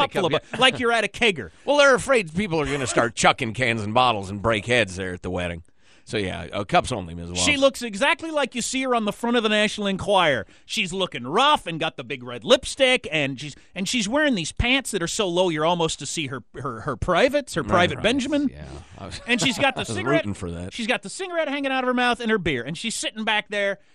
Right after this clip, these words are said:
Speaker 1: and then she stands up and says, "Hey, everybody." <laughs> And, and everybody's just kinda quiet because most of the people in the crowd, I don't think, had any idea what was going on, these poor family members.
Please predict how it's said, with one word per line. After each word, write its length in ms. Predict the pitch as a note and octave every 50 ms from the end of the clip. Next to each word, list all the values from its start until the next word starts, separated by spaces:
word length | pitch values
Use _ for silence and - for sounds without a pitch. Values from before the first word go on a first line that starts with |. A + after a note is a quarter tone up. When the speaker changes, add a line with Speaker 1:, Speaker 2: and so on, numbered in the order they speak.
| -
Speaker 1:
and 100 | - G3+
then 120 | B3 C4 -
she 120 | - B3 G#3+
stands 360 | - - A3 A3 A3 G#3+ F#3+
up 60 | A3+
and 80 | D#3+ C#3
says, 140 | F3+ F3 C#3+
"Hey, 200 | C#3+ D3 D3 D3
everybody." 480 | C3+ B2 B2 G2+ A2+ A2 A2 A2 A#2 - _ _ _ _ - - _ - - -
<laughs> 80 | - - - F#5+ - D#4 - - F4 - - - - _ _ _ _ _ _ -
And, 260 | A3+ C4 C4 B3+ B3+ - _ _ _ _ _ _ _ _ _ _
and 460 | - A3 A3 A3 G#3+ G#3+ G#3 G#3 G3
everybody's 420 | G3+ G#3 G3 G3 F#3 F#3+ F3+ E3+ C#3
just 180 | E3 D#3+ -
kinda 200 | - F3+ D#3 C#3
quiet 520 | B2+ - - A3 C4 E4 E4 D#4 D4 - E3+
because 500 | F3+ F3 - G#3+ F#3+ F3+ F3 D#3+ - - - _ _ _ _ _ _ _ _ _
most 480 | - D3 E3 F#3 A3+ G#4+ G4+ - - -
of 80 | G4 B3+
the 80 | A3
people 400 | - - A#3+ A#3 - A3 G3+ E3+
in 100 | D#3 D3
the 80 | C3 A#2+
crowd, 680 | - - - B3+ D#4 E4+ D4+ A3 E3+ C#3 B2 A#2 G3+ - _ _ -
I 100 | G3 C4
don't 220 | D#4 E4+ C4+ - -
think, 220 | G#3+ G3 E3 -
had 260 | D#3 D#3 C#3+ C3+ C3 -
any 220 | - A3 B3+ B3+ A#3
idea 340 | G#3 F#3 F3 E3 F3 E3 D3
what 60 | B2+
was 160 | C3 C3 A#2+ A2+
going 240 | C3 B2 B2 A#2 A#2
on, 260 | A#2 A2 G2+ G2 F#2+
these 160 | G2+ G#2+ -
poor 220 | - - D#3+ C3
family 400 | A#2 - - A#2+ A#2 G#2+ G#2 F#2
members. 420 | F2 E2+ E2 D#2 C#2+ C#2+ - -